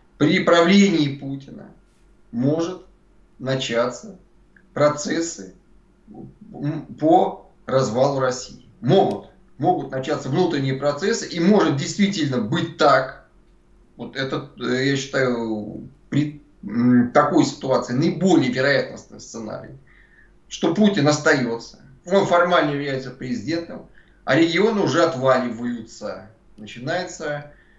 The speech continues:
процесс сепаратизации по образцу про-, э, аналогичных процессов, схожих, которые были,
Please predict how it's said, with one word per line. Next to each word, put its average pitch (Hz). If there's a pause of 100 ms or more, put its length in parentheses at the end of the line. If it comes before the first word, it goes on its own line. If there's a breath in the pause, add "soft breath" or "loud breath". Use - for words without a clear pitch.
(160 soft breath)
процесс 156 (140)
сепаратизации 160
по 185
образцу 143 (420 soft breath)
про-, 156
э, 143
аналогичных 165
процессов, 160 (100)
схожих, 156
которые 147
были, 127